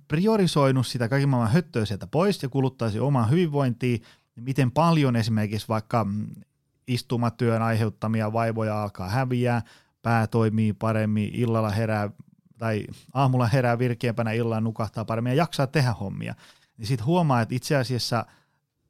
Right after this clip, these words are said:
tää, mitä tästä priorisoinnista hyötyy, on niinku moninkertaisesti sen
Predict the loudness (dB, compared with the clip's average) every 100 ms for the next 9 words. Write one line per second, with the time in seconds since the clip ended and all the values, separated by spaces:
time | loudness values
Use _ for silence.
0 | _ -2 2 2 2 0 -6 _ _ -6
1 | -2 0 -2 -4 -4 -2 0 0 0 -2
2 | -2 0 4 4 2 -2 0 -2 0 0
3 | 2 4 2 2 0 -2 -6 -6 -6 -8
4 | -8 -12 -12 _ _ _ _ _ -4 -2
5 | -2